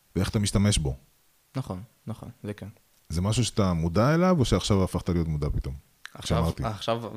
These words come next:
Speaker 2: פתחת לי מודעות עכשיו.
Speaker 1: כי זה כלי. זה
Speaker 2: זה
Speaker 1: כלי.
Speaker 2: מוזר.
Speaker 1: גם לפסוסים זה כלי.
Speaker 2: מה זה לפסוסים?
Speaker 1: שאתה פרובוקציונר. <laughs> כאילו, אה, כאילו שאתה טועה במשהו, ואתה גמגום, ההשעיה,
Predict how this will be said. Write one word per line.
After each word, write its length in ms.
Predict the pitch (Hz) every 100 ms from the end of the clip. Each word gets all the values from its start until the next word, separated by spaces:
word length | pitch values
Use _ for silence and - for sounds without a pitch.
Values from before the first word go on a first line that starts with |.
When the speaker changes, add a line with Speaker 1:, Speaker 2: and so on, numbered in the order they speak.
| 107
Speaker 2:
פתחת 300 | - 101 -
לי 100 | 117
מודעות 360 | 117 110 120 131
עכשיו. 240 | - 98 98 _ -
Speaker 1:
כי 100 | 90
זה 100 | 80
כלי. 220 | 135 151 - - _ _ _ _ _ _ _ _ _ _ _ _ _
זה 60 | - - -
Speaker 2:
זה 140 | - 85
Speaker 1:
כלי. 220 | - 139
Speaker 2:
מוזר. 160 | 87 92 151
Speaker 1:
גם 240 | 113 139
לפסוסים 600 | 139 156 - 143 - 95
זה 80 | 78
כלי. 240 | - 73 73 _ _
Speaker 2:
מה 60 | 110
זה 80 | 110
לפסוסים? 380 | 107 - - - - _ _ _ - -
Speaker 1:
שאתה 1120 | - 80 87 85 87 87 85 85 85 85 78 78
פרובוקציונר. 760 | 85 78 - 95 95 101 78 62 - - -
<laughs> 380 | - - -
כאילו, 320 | - 76 76 -
אה, 40 | - - 78 80 -
כאילו 300 | 110 110 113
שאתה 260 | 117 107
טועה 280 | 120 131 165
במשהו, 460 | 127 101 92 85 78
ואתה 520 | 82 95 92 80 78 101
גמגום, 520 | 104 135 147 160 117 87 - - - - _
ההשעיה, 760 | 92 92 92 - 117 147 147